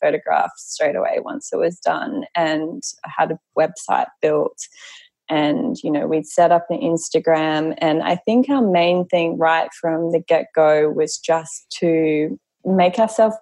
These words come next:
present in the industry as fast as possible without,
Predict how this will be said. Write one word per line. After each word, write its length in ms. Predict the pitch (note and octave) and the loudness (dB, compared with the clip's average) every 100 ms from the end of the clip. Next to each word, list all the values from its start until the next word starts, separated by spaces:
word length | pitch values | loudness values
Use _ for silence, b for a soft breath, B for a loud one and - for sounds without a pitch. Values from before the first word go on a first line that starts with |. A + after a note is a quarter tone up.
| - | -2
present 460 | E3+ D#3+ D#3+ C#3+ | 2 2 2 0
in 120 | D#3+ D#3+ | 0 -2
the 40 | |
industry 600 | E3 D#3 D#3+ - D3+ C#3+ | 0 -2 -2 -2 0 0
as 100 | F#3+ | -2
fast 400 | - - E3+ - | -2 -2 -2 -10
as 100 | - | -12
possible 640 | - - - - D3+ A#3+ D4 B B B | -10 -10 -8 -2 2 2 2 B B B
without, 680 | - F#3 F3 - E3+ E3 - | 2 2 4 4 4 4 2